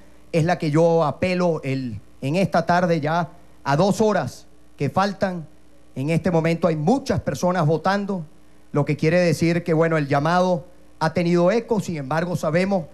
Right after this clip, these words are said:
que estos minutos que nos permiten es para continuar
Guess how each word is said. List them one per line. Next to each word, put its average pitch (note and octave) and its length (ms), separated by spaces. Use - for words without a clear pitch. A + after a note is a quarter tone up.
que F3 80
estos F3 240
minutos F3+ 420
que E3+ 100
nos D3+ 160
permiten F#3 640
es D#3+ 120
para D#3 420
continuar D#3+ 760